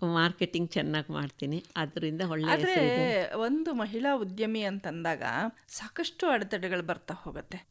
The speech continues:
Speaker 2: ಈ ಕಡೆ ಒಂದು ಉದ್ಯಮದ ಜೊತೆಗೆ
Speaker 1: ಹ್ಮ್, ಹ್ಮ್.
Speaker 2: ಒಂದು ಮನೆಯನ್ನು ನಿಭಾಯಿಸ್ತಾ
Speaker 1: ಹೌದು,
Speaker 2: ಇರ್ತೀರ.
Speaker 1: ಹೌದು, ಕರೆಕ್ಟ್.
Speaker 2: ಆ, ಆ ಥರ ಸಿಚುಯೇಷನ್ಸ್ ನಿಮ್ಮ ಜೀವನದಲ್ಲಿ ಬಂದಿದ್ದುಂಟಾ?
Speaker 1: ಹೌದು ರೀ,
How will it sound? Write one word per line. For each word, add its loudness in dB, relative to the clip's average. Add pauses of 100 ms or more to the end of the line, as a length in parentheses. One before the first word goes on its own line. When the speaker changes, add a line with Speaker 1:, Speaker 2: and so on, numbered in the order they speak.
Speaker 2:
ಈ -2
ಕಡೆ 0
ಒಂದು 2
ಉದ್ಯಮದ 2
ಜೊತೆಗೆ 0
Speaker 1:
ಹ್ಮ್, 4
ಹ್ಮ್. 2
Speaker 2:
ಒಂದು 4
ಮನೆಯನ್ನು 4
ನಿಭಾಯಿಸ್ತಾ 2
Speaker 1:
ಹೌದು, 4
Speaker 2:
ಇರ್ತೀರ. 0
Speaker 1:
ಹೌದು, 2
ಕರೆಕ್ಟ್. -2
Speaker 2:
ಆ, 4
ಆ 6
ಥರ 0
ಸಿಚುಯೇಷನ್ಸ್ 2
ನಿಮ್ಮ 4
ಜೀವನದಲ್ಲಿ 2
ಬಂದಿದ್ದುಂಟಾ? -2
Speaker 1:
ಹೌದು 2
ರೀ, -4